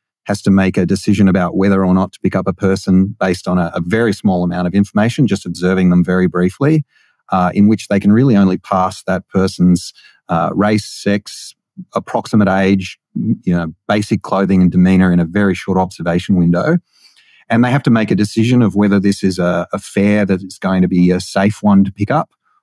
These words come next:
or whether they're at risk of some kind of crime. Um, and one of the things that, uh, statistical discrimination teaches us is that when there are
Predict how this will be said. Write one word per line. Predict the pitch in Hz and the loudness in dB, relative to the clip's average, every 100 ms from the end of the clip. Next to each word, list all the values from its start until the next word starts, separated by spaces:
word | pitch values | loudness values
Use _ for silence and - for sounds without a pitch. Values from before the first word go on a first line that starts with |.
| _ | _
or | 95 95 90 | -2 0 2
whether | 95 95 90 | 0 0 0
they're | 92 90 | 0 0
at | 87 | 0
risk | 104 101 - 98 | 0 -2 -2 -4
of | 90 | -4
some | - 87 | 0 0
kind | 85 90 | 2 0
of | 87 | 0
crime. | - 101 87 87 196 202 - _ - _ _ _ | 0 0 0 2 2 2 -4 _ -20 _ _ _
Um, | 113 117 120 | -2 0 0
and | 131 135 139 - _ _ _ _ _ | 0 2 0 -2 _ _ _ _ _
one | 147 156 170 | -2 0 0
of | |
the | 139 | -2
things | - 123 113 - | 0 0 0 0
that, | 107 101 - | -2 -2 -2
uh, | 104 95 | -2 -2
statistical | - 101 - 123 151 123 104 | -4 -8 -6 -6 -4 0 0
discrimination | 95 - 95 92 92 95 92 90 87 _ _ | -2 0 2 2 2 0 0 0 0 _ _
teaches | - 127 117 80 | -4 0 0 0
us | 104 165 - - - - - _ | 0 -2 -4 -16 -20 -20 -20 _
is | 117 117 | 0 0
that | 113 113 - | 0 -2 -2
when | 117 143 151 | 2 4 4
there | 120 107 98 | 2 0 0
are | 107 101 98 95 | -2 -2 -2 -4